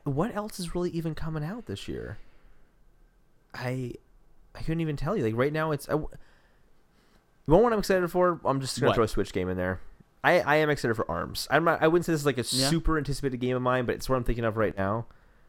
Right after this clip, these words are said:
Speaker 1: I do really wanna play arms. I'm curious.
Speaker 2: Yeah, it looks good.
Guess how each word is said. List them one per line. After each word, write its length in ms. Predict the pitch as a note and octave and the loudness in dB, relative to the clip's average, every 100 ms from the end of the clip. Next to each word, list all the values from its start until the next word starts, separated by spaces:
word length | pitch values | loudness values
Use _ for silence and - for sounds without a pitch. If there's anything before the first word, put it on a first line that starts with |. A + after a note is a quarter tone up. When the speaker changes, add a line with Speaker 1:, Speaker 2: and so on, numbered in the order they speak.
| _ _ - | _ _ -4
Speaker 1:
I 120 | - B2 | 2 4
do 240 | C3+ D3+ | 6 2
really 340 | D3+ B2 B2 | 2 -2 -2
wanna 180 | B2 A2+ | 0 -2
play 180 | G2+ G2+ | -2 -2
arms. 480 | - - - - - - _ _ _ _ _ - | -4 -10 -16 -18 -18 -20 _ _ _ _ _ -12
I'm 160 | G#2+ | -10
curious. 600 | G#2+ - C3 B2+ B2+ B2 | -10 -8 -4 -2 -2 -2
Speaker 2:
Yeah, 140 | C#3 D3+ - | 0 -2 -4
it 100 | - | -4
looks 140 | C3+ C#3 | -2 0
good. 240 | C3 G#2 | -2 -2